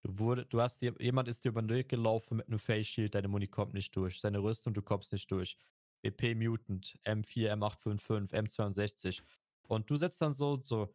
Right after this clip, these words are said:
"Scheiße, was brauche ich denn, um gegen die Jungs eine Chance zu haben?" Und dann heißt es, ja, du musst die Quest da durchgrinden, den Trader freischalten, hast du das. Also du,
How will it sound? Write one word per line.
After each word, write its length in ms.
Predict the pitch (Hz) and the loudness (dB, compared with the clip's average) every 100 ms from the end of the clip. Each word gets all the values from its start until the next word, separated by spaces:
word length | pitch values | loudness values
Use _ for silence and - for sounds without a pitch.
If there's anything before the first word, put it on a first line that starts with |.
| _ | _
"Scheiße, 580 | - - 135 147 139 92 | -8 0 2 2 -2 -4
was 140 | 95 - | -4 -4
brauche 320 | 110 139 175 | -2 0 0
ich 120 | - | 0
denn, 320 | 151 143 156 - _ | 0 0 -2 -8 _
um 120 | 120 | -4
gegen 200 | 107 107 | 0 0
die 80 | 104 | 2
Jungs 200 | 135 135 | 2 2
eine 100 | 123 | -2
Chance 360 | - 120 120 113 | 0 0 0 -4
zu 220 | - 98 | -2 2
haben?" 240 | 90 90 - _ _ _ | 2 0 -6 _ _ _
Und 80 | 110 | 0
dann 120 | 127 | 2
heißt 220 | 160 156 131 | 4 0 0
es, 60 | |
ja, 100 | 117 | 0
du 80 | 135 | 2
musst 240 | 139 135 | 0 0
die 80 | 117 | -2
Quest 320 | - 123 123 | 0 0 2
da 80 | 120 | 0
durchgrinden, 680 | 101 139 - 127 131 131 117 | 0 -2 -2 0 0 0 -2
den 400 | 117 117 117 110 _ - | 0 0 0 -4 _ -4
Trader 280 | 131 131 127 | 0 2 2
freischalten, 540 | - 123 - 117 113 | 2 0 2 0 0
hast 160 | 110 - | -2 -2
du 40 | |
das. 300 | 95 92 - _ _ | 0 -2 -4 _ _
Also 160 | 110 | -2
du, 100 | 127 | 0